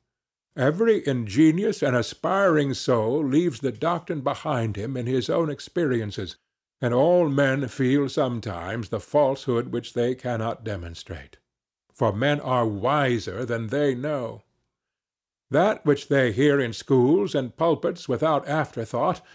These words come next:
if said in conversation, would probably be questioned in silence. If a man dogmatize in a mixed company on Providence and the divine laws, he is answered by a silence which conveys well enough to an observer the dissatisfaction of the hearer,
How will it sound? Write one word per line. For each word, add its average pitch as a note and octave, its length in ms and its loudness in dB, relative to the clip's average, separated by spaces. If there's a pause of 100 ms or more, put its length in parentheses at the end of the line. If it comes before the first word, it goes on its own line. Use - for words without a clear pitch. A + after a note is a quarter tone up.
if - 180 -2
said E3 260 2
in B2 120 -2
conversation, D3+ 1000 -2
would A#2 160 -2
probably B2+ 500 0
be B2+ 180 -2
questioned F3 540 -2
in F#3+ 120 2
silence. B2 640 -6 (720)
If C#3 160 -2
a C3+ 80 4
man G#3 460 0
dogmatize C#3 920 0
in B2 120 0
a A#2+ 40 -2
mixed D3 380 -4
company A2+ 600 -2
on A2+ 200 -4
Providence C#3 720 -2
and A2+ 120 -2
the G2+ 80 -4
divine A#2 560 -4
laws, C#3 400 2 (300)
he C3+ 160 0
is C3+ 280 0
answered F3 500 -2
by C#3 180 2
a A#2+ 100 0
silence D#3+ 720 -2
which C#3 220 -4
conveys D3+ 560 2
well D#3+ 240 2
enough F3 380 -2
to D3 140 2
an B2+ 80 -2
observer D3+ 600 0
the C#3+ 120 -2
dissatisfaction E3+ 1080 -2
of C3+ 120 -2
the C3+ 120 0
hearer, C3+ 440 2